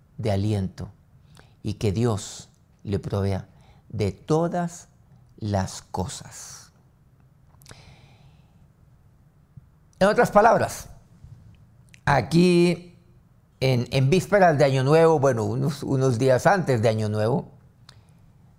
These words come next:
no debe ser un momento, pues, de, como decimos, de juerga, de perder la cabeza, de, de perder, eh, los sentidos,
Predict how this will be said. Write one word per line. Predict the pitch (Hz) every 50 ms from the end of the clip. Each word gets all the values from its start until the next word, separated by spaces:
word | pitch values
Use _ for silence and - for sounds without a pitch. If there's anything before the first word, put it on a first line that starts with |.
| _ -
no | 127 135 135
debe | 135 139 139 139 131
ser | - 151 139 127 131
un | 127 127
momento, | 127 123 123 127 123 120 113 - - 127 123 120 120 - - - _ _ _ _ _ _ _ _ _ _ _ _ _ _
pues, | - - 113 110 104 95
de, | 98 110 107 104 101 101 95 - - - - _ _ _ _ _ _ _
como | - - - 104
decimos, | 104 101 - 120 107 107 110 107
de | 98 101
juerga, | 95 - - 113 110 110 107 107 104 98 113 110 110 107 98 - - - _ _ _ _ - - - _ _ _ - - - - _ _ _ _ _ _ _ _ - - _ _ _
de | - 151 135 131 123 120 117 117 117 95 -
perder | 147 135 123 107 113 143 135 143
la | 151 139 -
cabeza, | - 120 110 117 135 147 143 131 - - 147 135 131 131 127 113 - - - - - _ - - _ _ _ _ _ _ _ _ _ _ _ _ - - - _ _ - _ _ _ _ _ _
de, | - - 107 107 104 101 98
de | 98 - - 90
perder, | - 131 120 117 139 147 143 139 143 143 - - - - _ - - _ _ _ _ _ _ _ _ _ _ _
eh, | - 110 117 113 110 110 107 107 - - - - - _ _ _ - - -
los | - - 123 127 -
sentidos, | - 147 113 104 - 156 151 147 143 143 135 131 - - - - -